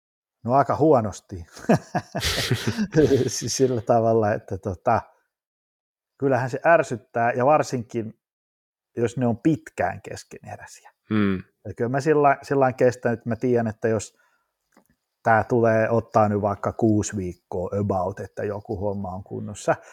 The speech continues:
Speaker 1: Mut sit kun se alkaa, se on niinku neljästoista viikko keskeneräisenä käynnistyy, niin sit alkaa menee hermoja,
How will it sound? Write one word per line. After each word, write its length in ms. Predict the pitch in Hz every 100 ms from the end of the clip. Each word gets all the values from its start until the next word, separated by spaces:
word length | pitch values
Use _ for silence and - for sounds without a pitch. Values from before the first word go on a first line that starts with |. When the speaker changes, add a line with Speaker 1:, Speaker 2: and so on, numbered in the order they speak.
| - - _ _ _ _ _ _ _
Speaker 1:
Mut 100 | 131
sit 120 | 135 -
kun 100 | 127
se 100 | 131
alkaa, 460 | 123 - 123 123 -
se 120 | 127
on 100 | 123
niinku 160 | 127
neljästoista 800 | 135 143 135 127 - 117 107 110
viikko 560 | 107 104 - 104 - _ -
keskeneräisenä 760 | 120 110 107 107 107 120 107 -
käynnistyy, 640 | 117 110 104 - 104 98
niin 100 | 101
sit 160 | 98 -
alkaa 460 | 110 - 104 101 - -
menee 340 | 104 107 110 107
hermoja, 520 | 113 110 104 92